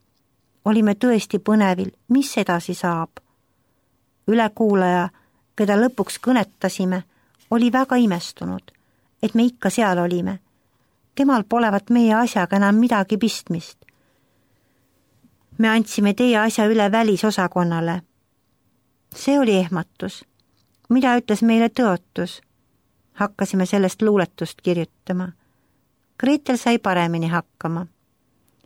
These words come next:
"Sulle pole miski võimatu, nii ütleb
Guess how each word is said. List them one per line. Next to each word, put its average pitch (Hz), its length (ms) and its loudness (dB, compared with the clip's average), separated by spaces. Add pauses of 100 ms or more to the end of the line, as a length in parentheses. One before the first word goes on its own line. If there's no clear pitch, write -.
(280)
"Sulle 277 380 0
pole 247 240 0
miski 208 360 -2
võimatu, 175 760 -4 (380)
nii 240 440 4
ütleb - 480 -6